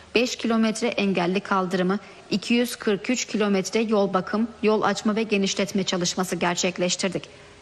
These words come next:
Yol medeniyettir anlayışıyla çalışmalarımızı sürdürüyoruz." dedi. Başkan Ünal, kent genelinde ihtiyaç duyulan noktalarda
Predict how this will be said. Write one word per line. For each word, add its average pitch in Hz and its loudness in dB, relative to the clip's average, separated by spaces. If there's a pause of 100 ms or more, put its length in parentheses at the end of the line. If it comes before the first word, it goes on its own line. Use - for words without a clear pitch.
Yol 214 4
medeniyettir 208 2
anlayışıyla 185 2
çalışmalarımızı 190 0
sürdürüyoruz." 175 0
dedi. 185 0 (640)
Başkan 214 0
Ünal, 208 4
kent 247 -2
genelinde 185 2
ihtiyaç 220 -2
duyulan 180 2
noktalarda 180 0